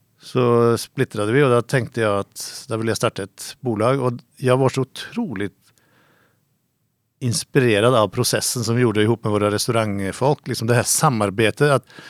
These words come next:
kockens insikt var viktigt och ägarens insikt var viktig och bartenderns var viktig, min var viktig, den som gjorde logotypen var viktig, liksom. Och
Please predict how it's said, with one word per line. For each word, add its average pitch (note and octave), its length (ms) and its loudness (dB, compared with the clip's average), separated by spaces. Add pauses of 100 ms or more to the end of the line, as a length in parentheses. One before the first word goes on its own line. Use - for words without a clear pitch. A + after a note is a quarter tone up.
(300)
kockens - 500 2
insikt C3 420 2
var B2 100 4
viktigt A#2+ 360 -2
och A2 100 -6
ägarens D3+ 640 4
insikt A#2+ 300 -2
var A#2+ 80 0
viktig G#2 340 -2
och G2+ 80 -4
bartenderns D3 920 2
var D3+ 180 0
viktig, C3+ 360 -2
min F3+ 400 4
var F3 120 6
viktig, C#3+ 380 -2
den A#2 140 0
som B2 200 -2
gjorde A#2+ 200 0
logotypen B2 640 -2
var D#3 140 2
viktig, B2 360 -4
liksom. A2+ 240 -4
Och A2 200 0